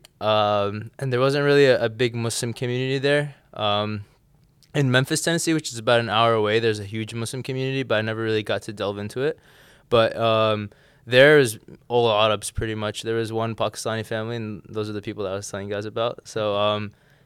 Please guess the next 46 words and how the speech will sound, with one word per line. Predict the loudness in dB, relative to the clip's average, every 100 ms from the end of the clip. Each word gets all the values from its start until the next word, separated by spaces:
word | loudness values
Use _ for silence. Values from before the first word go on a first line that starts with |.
| _
yeah, | 4 4
it | 4
was | 0
just | -2 -4
all | 0 4 6
Arabs, | 6 6 4 4 0
and | -4 -2 -2 -4 -8 -14 -4
everyone | -2 0 0
was | 0 -2 -4
way | 0 2
older | 2 2 2
than | 0
me, | -4
so | -4 -2
I |
didn't | -2
really | 0 0
have | -2
anyone | -2 -2 -2 -2
that | -2
I | -4
could | -6
really | -6 -4 -4 -6 -8 -16 _ -6
delve | -2 -2 -4 -16 _ -4
or | -2 -2 -6
form | -8 -6
a | -6
connection | -6 -8 -8 -8
with. | -8 -10 _ -12
So | -4 0 4 2 0 _ _ _ _
after | 0 0 0 4
that, | 8 8 6
I |
moved | -2 -4 -4
to | -10
Florida, | -6 0 2 2 0 -4 _ _ _ _ -4
um, | 0 2 2 2 0 -2
and | -2 -2 -2
in | -4 -6
Florida, | 0 2 4
again, | 2 2 0 0 -4 -8 _ _ _
uh, | -6 -4
the | -2 -2
Muslim | -2 -4 -6
community | -8 -6 -4 -4 -2 -2
was | -2 -2 -6